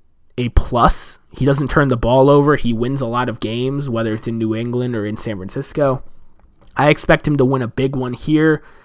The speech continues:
and get his three hundred fifty thousand dollar bonus for playing the whole game and winning it.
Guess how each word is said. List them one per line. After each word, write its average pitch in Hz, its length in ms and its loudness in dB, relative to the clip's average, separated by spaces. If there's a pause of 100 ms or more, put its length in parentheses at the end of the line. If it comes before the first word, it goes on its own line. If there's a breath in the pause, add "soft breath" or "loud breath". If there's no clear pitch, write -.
(240 soft breath)
and 117 240 -6
get - 420 4
his 113 340 -6
three 135 240 -2
hundred 135 320 0
fifty 120 380 -4
thousand 120 400 -2
dollar 117 280 0
bonus 135 560 0
for - 240 -4
playing 135 600 0
the 113 100 -4
whole 117 280 0
game 120 380 -4
and 107 140 -6
winning 139 320 0
it. 135 180 -2